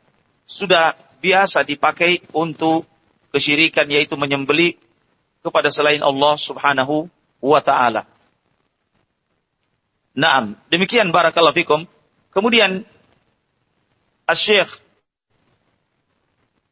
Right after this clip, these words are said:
Muhammad bin Abdul Wahhab rahimahullahu taala juga pada bab sebelumnya meletakkan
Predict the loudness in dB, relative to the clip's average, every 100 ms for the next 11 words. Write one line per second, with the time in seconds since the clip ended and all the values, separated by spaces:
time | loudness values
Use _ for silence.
0 | _ _ _ _ _ _ _ _ _ -2
1 | 0 2 2 2 0 2 2 2 0 0
2 | 2 0 2 0 2 0 4 2 0 _
3 | _ _ _ _ _ _ _ -2 0 2
4 | 2 0 -8 _ -2 0 2 2 2 0
5 | -2 -2 0 2 2 2 0 _ _ _
6 | _ _ _ -4 0 2 0 0 -2 -2